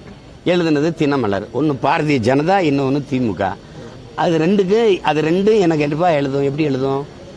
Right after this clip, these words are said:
கட்சியை உடைக்கிறது பென்சிலு சிலேட்டு குத்தியாங்க இது. எதை? கட்சி இருக்காத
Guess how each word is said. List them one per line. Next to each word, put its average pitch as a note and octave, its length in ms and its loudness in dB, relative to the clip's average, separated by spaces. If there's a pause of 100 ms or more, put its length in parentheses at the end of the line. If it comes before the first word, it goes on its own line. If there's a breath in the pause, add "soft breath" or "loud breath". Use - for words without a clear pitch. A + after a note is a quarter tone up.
(920)
கட்சியை A#3 380 0
உடைக்கிறது E3 640 2 (120)
பென்சிலு E3 460 0
சிலேட்டு E3 300 -4
குத்தியாங்க G#2+ 440 -2
இது. G2+ 360 0
எதை? D#3+ 260 2 (1120 loud breath)
கட்சி F3+ 400 0
இருக்காத E3+ 300 2